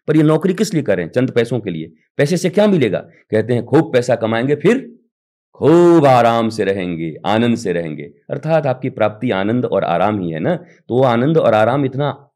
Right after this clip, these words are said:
हाथ घुमा के क्यों प्राप्त कर रहे हो? सेल्फ रियलाइजेशन के बिना, नॉलेज के बिना आप धन के पहाड़ पर भी बैठे होगे, तो भारत में जैसे सेवेंटी फ़ोर परसेंट लोग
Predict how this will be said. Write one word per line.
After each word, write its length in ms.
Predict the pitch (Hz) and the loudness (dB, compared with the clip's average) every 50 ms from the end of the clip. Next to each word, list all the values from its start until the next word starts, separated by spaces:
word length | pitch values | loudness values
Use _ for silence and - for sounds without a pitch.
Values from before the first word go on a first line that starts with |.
| _ _ | _ _
हाथ 180 | - - 127 147 | -8 -4 -4 -4
घुमा 280 | 139 127 120 123 131 147 | -2 -2 -2 -2 -2 -2
के 120 | 147 165 | -4 -6
क्यों 160 | 160 208 208 | -6 -6 -4
प्राप्त 280 | 175 151 139 - - - | -2 -2 -2 -2 -2 -4
कर 100 | 110 101 | -2 -2
रहे 140 | 92 92 85 | -2 -2 -4
हो? 300 | 80 80 85 - _ _ _ _ _ _ _ _ _ _ | -6 -8 -12 -18 _ _ _ _ _ _ _ _ _ _
सेल्फ 440 | - - - 160 190 214 214 - 170 | -18 -4 0 2 4 4 4 2 2
रियलाइजेशन 600 | 156 147 139 139 135 139 147 170 165 - 180 170 | 2 4 4 6 4 4 2 0 0 0 0 0
के 120 | 165 151 131 | 0 -2 -2
बिना, 220 | 123 113 110 104 | -2 -2 -2 0
नॉलेज 380 | 101 107 123 143 160 170 160 - | 0 2 4 4 4 2 0 0
के 120 | - 131 | -2 -2
बिना 340 | 113 117 104 92 85 - - _ _ _ - - | -2 -2 -2 -4 -6 -8 -14 _ _ _ -6 -4
आप 180 | 113 196 190 110 | -4 -2 -2 0
धन 160 | 123 143 151 | 0 0 0
के 100 | 147 147 | 0 -2
पहाड़ 260 | - 120 123 135 143 | -2 0 2 2 2
पर 140 | 143 139 139 | 2 0 -2
भी 100 | 135 131 | -2 0
बैठे 240 | 110 110 110 110 127 | 0 0 0 0 -2
होगे, 380 | 113 107 107 117 147 170 180 180 180 - _ _ _ _ _ _ - | 0 0 0 0 0 0 -2 -2 -6 -12 _ _ _ _ _ _ -4
तो 260 | 110 123 139 147 143 | -2 0 0 0 -2
भारत 380 | 110 90 - 95 107 123 123 - | -4 -4 -2 0 0 0 0 -2
में 160 | 123 131 135 113 | -4 -4 -2 -2
जैसे 220 | 107 107 107 110 | -4 -4 -6 -8
सेवेंटी 440 | 107 - 107 107 120 127 127 135 135 | -6 -4 -2 -2 -2 -2 -2 -4 -6
फ़ोर 340 | - 101 110 117 127 127 - | -6 -6 -6 -6 -6 -4 -4
परसेंट 380 | - 95 - - 113 107 107 107 | -6 -6 -4 -4 -4 -4 -4 -2
लोग 560 | 98 107 143 165 - - - - - _ | 0 2 4 4 2 0 -4 -16 -20 _